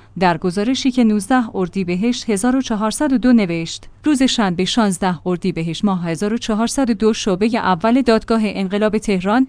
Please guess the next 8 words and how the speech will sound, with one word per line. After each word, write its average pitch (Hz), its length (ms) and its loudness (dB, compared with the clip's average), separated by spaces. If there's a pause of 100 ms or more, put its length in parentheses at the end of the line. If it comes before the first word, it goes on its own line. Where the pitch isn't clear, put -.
ویژهٔ 247 360 2
رسیدگی 196 580 -2
به 185 120 0
جرایم 220 400 2
اخلالگران 180 720 -2
در 233 200 2
نظام 202 300 2
اقتصادی، 185 760 -4